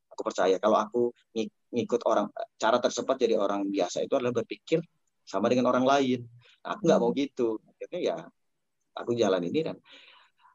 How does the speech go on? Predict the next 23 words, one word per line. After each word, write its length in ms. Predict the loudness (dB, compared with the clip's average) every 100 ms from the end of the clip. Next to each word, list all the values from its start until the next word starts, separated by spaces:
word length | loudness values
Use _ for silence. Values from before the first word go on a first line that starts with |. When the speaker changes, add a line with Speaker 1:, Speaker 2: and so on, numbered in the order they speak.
| -6
Speaker 1:
di 80 | -2
satu 240 | 0 2
titik 320 | 2 2 -2 -4
aku 160 | -4 -2
capek, 320 | 0 2 2
orang 160 | 2 4
tua 160 | 2
aku 80 | 0
selalu 320 | 0 0 0
bilang, 320 | 0 0 0
"Ini 160 | 0 2
lowongan, 560 | 4 4 2 -2 -4 -4
daftar 240 | -4 -4
di 80 | -2
sini 240 | -4 -2
minimal 400 | -2 -2 -2 -4
gaji 160 | -6 -8
sepuluh 240 | -12 -14
juta. 480 | -14 -16 -2 0 0 -4
Apa 340 | _ -8 -4 0
kamu 160 | 0
nggak 160 | 2 0
merasa 480 | -2 -4 -4 -6